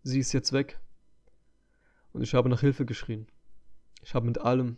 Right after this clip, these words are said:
was in der Wohnung herumstand, die Tür verbarrikadiert.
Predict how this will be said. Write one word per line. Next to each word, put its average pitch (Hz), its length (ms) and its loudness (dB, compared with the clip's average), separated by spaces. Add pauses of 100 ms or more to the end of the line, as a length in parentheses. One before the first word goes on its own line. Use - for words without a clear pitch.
(160)
was 123 200 -6
in 127 60 -2
der 120 120 0
Wohnung 135 260 6
herumstand, 127 500 4
die 113 100 -6
Tür - 180 2
verbarrikadiert. 120 800 2